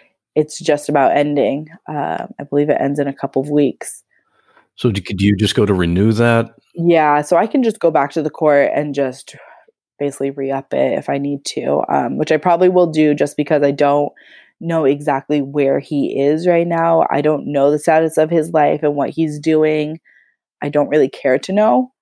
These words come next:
Speaker 1: The only reason I wouldn't want to know is to, um,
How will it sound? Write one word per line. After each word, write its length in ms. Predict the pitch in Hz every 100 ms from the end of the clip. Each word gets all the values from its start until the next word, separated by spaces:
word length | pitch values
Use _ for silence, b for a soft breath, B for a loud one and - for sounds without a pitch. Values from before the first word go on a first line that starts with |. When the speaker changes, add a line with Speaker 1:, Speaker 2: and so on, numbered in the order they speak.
| _ _ _ _ _ _ _ _
Speaker 1:
The 100 | 175
only 160 | 170 165
reason 200 | 160 151
I 80 | 143
wouldn't 500 | 147 147 156 156 -
want 280 | 160 147 -
to 100 | 170
know 300 | 160 160 156
is 260 | 131 -
to, 320 | - 143 139
um, 480 | - 139 143 143 143